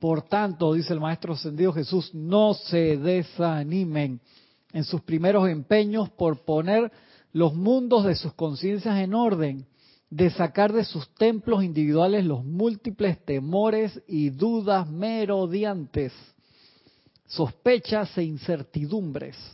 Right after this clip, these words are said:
Si con la visión interna pudieran ver", dice el maestro,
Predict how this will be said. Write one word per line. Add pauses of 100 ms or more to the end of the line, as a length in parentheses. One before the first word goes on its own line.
(920)
Si
con
la
visión
interna
pudieran
ver",
dice
el
maestro,